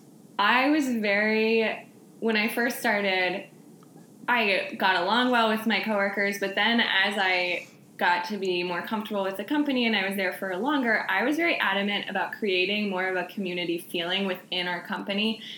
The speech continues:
And so I really went out of my way to try to hang out with coworkers outside of work. And now they're some of my best friends.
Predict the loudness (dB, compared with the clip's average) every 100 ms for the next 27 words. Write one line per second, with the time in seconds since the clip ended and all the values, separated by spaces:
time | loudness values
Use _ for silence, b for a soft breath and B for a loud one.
0 | B B 0 2 2 2 2 2 2 4
1 | 4 4 4 4 4 2 -4 -2 0 2
2 | 0 -2 -2 -2 -2 0 2 0 -4 -4
3 | -2 -2 -2 -2 -2 -4 -2 -2 0 -2
4 | -2 0 0 -2 B B B B 0 4
5 | 4 4 4 2 0 -2 0 0 2 2
6 | 4 4 2 -2 -4 0 2 0 -2